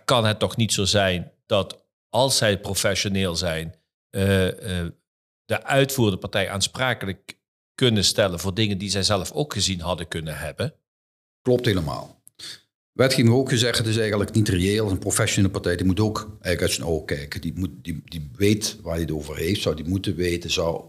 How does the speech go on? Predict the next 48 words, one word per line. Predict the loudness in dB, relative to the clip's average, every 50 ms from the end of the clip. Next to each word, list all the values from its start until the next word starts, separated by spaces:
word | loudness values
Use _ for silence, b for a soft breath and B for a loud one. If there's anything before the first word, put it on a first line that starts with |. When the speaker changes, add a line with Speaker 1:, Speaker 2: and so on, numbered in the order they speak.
| -20 _
Speaker 2:
oplettend | -18 -14 -8 -4 0 0 0 0 0 -4 -6 -2
moeten | -2 -4 -4 -4 -6
zijn. | -6 -4 -4 -2 -4 -4 -6 -8 -12 -16 _ _ _ _ _ _ _ _ _ _
Dan | -4 2 4
heeft | 4 4 4
men | 4 2
ook | 2 2 2
gezegd, | 0 0 0 0 -2 -2 -6 -8 -4
weet | -2 -2 0
je | 2 0
wat | 0 0
we | 2
doen? | 2 4 4 4 4 0 -2 -8 -16 -20 _ _ _ _ _ _ _ _ _
Die | 0 2 4
wet, | 6 6 4 4 2 -2 -6 -6 -14 -20 _ _ _ _
als | -4 -2 -2 0 2
we | 2 2
daar | 2 2 4
niks | 4 2 4 4 4 4 2 0 0
zelf | 0 2 2 2 0
aan | 0 0 0
wijzigen, | 2 2 2 2 2 2 2 2 2
dan | 0 2
staat | 2 2 2 0 0 0
die | 0 0
zoals | 0 2 2 0
hij | 0 0
er | -2
staat. | -2 -2 -2 -4 -10 -10 -12 -14 -20 _ _ _ _ _ _ _ _ _ _ _ _ _
Sterker | 0 2 4 4 4 4 4 4
nog, | 4 4 4
van | 0 -4 -2
particulier | -2 -4 -4 -4 -4 2 4 6 6 6 6 6 4 2 -2 -4 -10 -18 -20 _ _ _ _ _
is | 0 2 2
die | 4 4 6
niet | 6 6 6 4
aan | 0 -4 -4 -8
te | -8 -10 -12
passen. | -10 -6 -2 -2 -2 -2 -4 _ -8 0
Mag | 2 2 4 4 2
die | 2 2 2
niet | 0 0 -2
aangepast | -4 -10 -10 -10 -14 -12 -10 -4 -2 -2 -2
worden? | -2 -4 -6 -2 -2
U | 2
kunt | 2 2 2
hem | 4 2 2
aanpassen, | 4 2 2 2 2 2 2 4 4 4 4 2 0